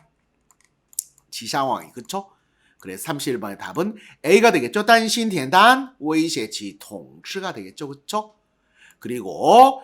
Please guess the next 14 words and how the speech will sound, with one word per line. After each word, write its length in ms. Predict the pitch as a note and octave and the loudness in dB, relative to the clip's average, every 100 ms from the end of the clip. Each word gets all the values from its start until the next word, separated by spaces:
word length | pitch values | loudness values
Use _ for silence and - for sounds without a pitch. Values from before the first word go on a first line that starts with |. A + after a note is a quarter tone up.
| - | -12
삼십이 520 | - D3 C#3+ C#3 D#3 | -6 -4 -4 -2 0
번에 600 | D3+ B2+ D#3+ A3+ B3+ B3+ | 2 2 2 4 4 2
짱ren劝,劝은 1500 | C4 B3+ G3+ C#3+ C3 E3+ - - B3 B3 - - C#4+ C4 F#3 | 6 8 8 2 -2 -4 0 2 2 0 -8 -8 -6 -6 -8
권한 460 | C3+ - F#3+ A3 G3+ | -6 0 2 2 -4
거죠. 380 | E3 G#3+ B3+ B3+ | -4 -2 -4 -4
지샹왕, 720 | - - F3 C3+ B2+ E2+ A2+ - _ - | -10 -6 -2 0 0 -4 -8 -12 _ -12
怎么做? 720 | F2 D#2 F2 - D#3+ D#3 - - | -10 -10 -10 -2 -2 -2 -12 -12
어떻게 420 | A#2+ - C#3 D3 | -10 -10 -10 -4
하시면 640 | B2 A#2+ G#2+ C#3 E3 D3+ - _ _ | -4 -4 -4 0 0 0 -12 _ _
좋겠습니까? 1120 | - - B2+ A#2 A2 G#2 - D#3 C3 - - | -12 -8 -8 -8 -12 -4 6 8 6 2 -18
라고 680 | F2 F2 G#2+ C#3+ G3+ A#3+ - _ _ | -20 -14 -4 0 2 0 -4 _ _
물어봤죠. 720 | B2 D#3 D3+ C#3+ - B3+ B3 | -2 0 0 -2 -2 -2 -2
그랬더니 640 | G2 - E2 F#2 D#3+ G#3 | -18 -20 -16 -6 -4 -4
짱리, 680 | G#3 D#3+ G2+ E2 G#2+ F#3+ F3+ | -2 -2 -2 -4 -8 -8 -8